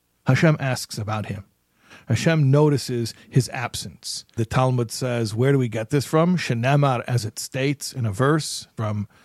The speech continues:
the prophet Isaiah, "Mi v'chem yirei Hashem v'chulu."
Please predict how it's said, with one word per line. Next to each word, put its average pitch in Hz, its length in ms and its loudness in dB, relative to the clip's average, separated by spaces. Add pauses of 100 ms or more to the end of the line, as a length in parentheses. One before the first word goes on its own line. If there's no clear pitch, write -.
(120)
the 117 100 -4
prophet 117 360 0
Isaiah, 143 640 -2 (360)
"Mi 190 580 4 (100)
v'chem 156 720 2
yirei 139 380 2
Hashem 151 580 0
v'chulu." 131 420 0